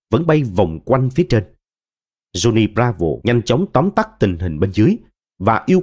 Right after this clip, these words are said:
cầu người cộng sự làm một việc. "Hãy làm theo tôi." Hai chiếc A mười bay cách nhau khoảng một mét, cùng biến mất vào trong những đám mây. Bất thình lình, cả hai cùng xuất hiện ở độ cao dưới ba trăm mét.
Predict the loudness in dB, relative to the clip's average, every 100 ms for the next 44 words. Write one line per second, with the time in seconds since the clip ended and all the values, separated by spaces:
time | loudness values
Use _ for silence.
0 | 2 2 2 0 0 0 -2 -2 0 -2
1 | -4 -2 0 0 0 0 -2 _ _ _
2 | _ _ _ _ _ _ _ _ -2 0
3 | 0 -2 -2 0 -2 -4 _ _ _ _
4 | _ _ _ _ _ _ -4 0 0 0
5 | 0 0 0 2 0 -2 -12 _ _ -2
6 | -2 0 -2 0 0 0 -2 -2 -2 -10
7 | -8 -2 -2 -2 -4 -4 -6 _ _ _
8 | _ -2 2 2 2 2 4 4 2 0
9 | -4 -2 -2 -4 -4 -4 -4 -4 -4 -4
10 | -6 _ _ _ _ _ _ _ _ _
11 | _ _ 0 0 0 0 2 2 0 -2
12 | _ _ -2 -2 2 0 2 0 2 0
13 | 2 0 0 -2 -2 2 2 2 0 2
14 | 0 2 0 -2 0 -2